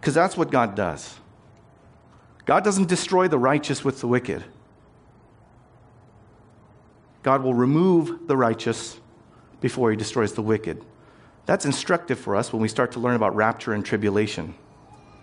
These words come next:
Because God will remove the church, rapture, before then he sends tribulation, his wrath. Well, let's get to the epilogue in verse thirty.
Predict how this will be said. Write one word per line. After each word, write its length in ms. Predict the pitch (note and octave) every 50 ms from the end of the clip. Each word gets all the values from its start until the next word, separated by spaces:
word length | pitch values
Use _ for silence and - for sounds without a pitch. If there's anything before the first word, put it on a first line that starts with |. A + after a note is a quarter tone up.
| - - - - - - - - - - - -
Because 420 | - - - A#2 - - - - - - - - -
God 220 | B2+ B2 B2+ B2
will 100 | B2 A#2+
remove 480 | G#2+ A2 A2 A#2+ C3 C#3+ E3+ F#3 E3 C#3
the 80 | C3+
church, 560 | - - - - E2 - - - - - - - - - - - - - - - - -
rapture, 560 | - A2 A2+ G#2+ G#2 - - - F2+ F#2+ G#2+ - - - - - - - - - - -
before 320 | - A2+ - - B2+ B2+ G#2+
then 180 | G#2 F#2+ G2
he 180 | G2 G#2+ G#2 G2 - - - - - -
sends 380 | - - - G2 F#2 F#2 -
tribulation, 760 | - - G#2+ F#2 - F#2+ F#2 G#2+ G#2 G2 - - C2 F2 F2 - - -
his 160 | - G2+ F2+ -
wrath. 460 | G2 G2 F#2 F2 D#2 E2+ - - - - - - - - - - - - - - - - - - - - - - - - - - - - - - - - - - - - - - - - - - - -
Well, 100 | - -
let's 120 | E3 E3 -
get 120 | F#3+ F#3 -
to 60 | E3
the 120 | C#3 -
epilogue 420 | D3 C#3+ - C3+ A#2+ G#2+ G2+ G2+ G#2+
in 100 | G#2 G#2+
verse 220 | A#2 A#2 A2+ -
thirty. 340 | - C3 A#2+ A2 G#2 F#2